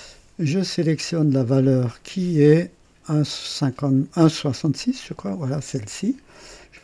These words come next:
presse contrôle plus V, qui veut dire coller, retour chariot, hein, c'est-à-dire, euh, retour en arrière de mon clavier. Je surligne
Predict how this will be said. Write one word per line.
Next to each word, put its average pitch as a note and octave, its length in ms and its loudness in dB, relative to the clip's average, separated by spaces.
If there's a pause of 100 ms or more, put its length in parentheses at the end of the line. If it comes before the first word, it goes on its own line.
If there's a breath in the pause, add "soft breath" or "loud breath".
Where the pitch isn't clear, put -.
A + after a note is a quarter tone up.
(140)
presse - 300 -4
contrôle F3 440 0
plus - 400 -6
V, D3 300 0 (140)
qui - 100 -8
veut A#2 100 -4
dire A2 220 -8
coller, D#3 420 2 (400 loud breath)
retour D#3+ 340 2
chariot, D#3 580 4
hein, F3+ 260 4
c'est-à-dire, C#3 760 -2
euh, B2 180 2
retour D3 420 0
en C3 180 4
arrière C3 640 2 (180)
de C3+ 80 -4
mon B2 120 -2
clavier. D3 520 0 (2500 loud breath)
Je E3+ 220 -8
surligne F#3 800 -2